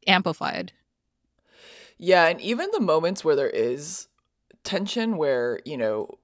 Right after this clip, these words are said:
Speaker 2: for example, like, when she, when they accidentally lose, like, the goggles, the
Speaker 1: Yeah.
Speaker 2: snorkeling goggles, and, like, there's a few other moments where
Speaker 1: Or, like,
Speaker 2: he's,
Speaker 1: where
Speaker 2: like
Speaker 1: she sings the, the thing and he doesn't go with
Speaker 2: Oh,
Speaker 1: her.
Speaker 2: right, right, where he's, like, yeah, visibly upset.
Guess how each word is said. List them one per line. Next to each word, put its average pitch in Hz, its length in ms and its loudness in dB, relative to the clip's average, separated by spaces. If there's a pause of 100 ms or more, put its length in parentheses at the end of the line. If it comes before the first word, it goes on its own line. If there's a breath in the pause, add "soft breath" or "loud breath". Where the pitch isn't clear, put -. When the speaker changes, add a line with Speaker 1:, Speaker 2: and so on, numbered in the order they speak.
Speaker 2:
for 139 140 -8
example, 135 260 -4
like, 127 160 -4
when 127 300 -10
she, 123 720 -10 (200)
when 135 380 -8
they 151 200 2 (120)
accidentally 131 440 -2
lose, 123 240 -8
like, 117 140 -10
the - 60 -12
goggles, 240 760 -6
the - 100 -18 (120)
Speaker 1:
Yeah. 202 100 -4
Speaker 2:
snorkeling 175 360 -4
goggles, 175 540 2
and, 131 120 -6
like, 123 260 -6
there's 202 200 -4
a 226 60 -4
few 254 200 -2
other 196 200 4
moments 147 380 0
where 151 180 -2 (100)
Speaker 1:
Or, 233 80 6
like, 226 100 8
Speaker 2:
he's, 226 60 6
Speaker 1:
where 220 100 6
Speaker 2:
like 214 80 2
Speaker 1:
she 226 80 0
sings 202 540 0
the, 180 340 0 (160)
the 196 120 -6
thing 175 320 -4
and 175 100 -2
he 180 160 -6
doesn't 165 260 -4
go 165 180 -4
with 156 200 -6
Speaker 2:
Oh, 226 200 10
Speaker 1:
her. 202 60 12
Speaker 2:
right, 185 220 10
right, 147 220 4
where 190 100 2
he's, 202 180 2
like, 156 300 6
yeah, 143 200 4
visibly 151 420 -2
upset. 92 420 -4